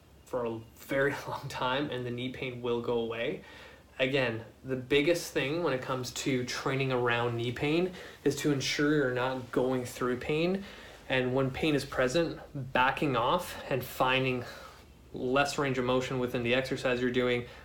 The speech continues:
el-, eliminating the, um, exercise completely, or something else. So, that being said, that was a lot of information. If you have any other questions based on knee pain or your knee pain specifically, let me know,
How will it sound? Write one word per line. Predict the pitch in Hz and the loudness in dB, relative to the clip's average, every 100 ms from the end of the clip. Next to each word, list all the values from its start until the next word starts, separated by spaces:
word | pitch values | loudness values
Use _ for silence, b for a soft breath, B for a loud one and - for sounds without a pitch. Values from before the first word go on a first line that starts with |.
| B 127 | B -6
el-, | 117 117 117 - | -2 -4 -6 -4
eliminating | 123 120 151 170 165 160 | 0 2 4 4 4 4
the, | 156 139 - - 131 | 2 0 -6 -2 0
um, | 131 127 131 131 | 2 0 -2 -2
exercise | 131 - - 127 - | -4 -4 -2 -2 -2
completely, | 127 - 151 143 143 143 B B B | -6 -2 0 2 0 -2 B B B
or | 123 | -6
something | - - 127 123 127 107 - | -4 -2 -2 -2 -6 -6 -4
else. | 117 - - - B B B B B B B B B - - | -4 -4 -10 -14 B B B B B B B B B -20 -14
So, | - - 147 110 B B B B | 0 6 6 6 B B B B
that | 143 156 | 2 2
being | 147 | 0
said, | - 127 | 2 0
that | 120 | 2
was | 120 | 2
a | |
lot | 120 117 117 | 2 4 4
of | 120 | 4
information. | 120 123 120 107 113 | 0 -2 -2 -2 -4
If | 113 | -2
you | 131 | -2
have | 131 139 | 0 0
any | 131 139 | 0 0
other | 151 151 | 2 2
questions | 147 - 151 139 - 123 117 - | 0 -2 0 2 0 -4 -8 -6
based | 127 127 - | -2 -2 -2
on | 123 123 117 - B B B | -2 0 -2 -4 B B B
knee | 127 139 | -2 -2
pain | 147 160 160 | 0 2 2
or | 127 | 2
your | 120 127 135 135 | 2 4 6 6
knee | 131 127 | 2 -2
pain | 139 123 | -6 -8
specifically, | - - - - 120 110 175 170 135 117 117 | -10 -14 -16 -12 -10 4 4 4 0 -2 -4
let | 117 123 139 - | -2 -2 -2 -4
me | 127 131 143 151 | -6 -4 -2 -2
know, | 156 135 120 - 185 | -2 -2 -2 0 -2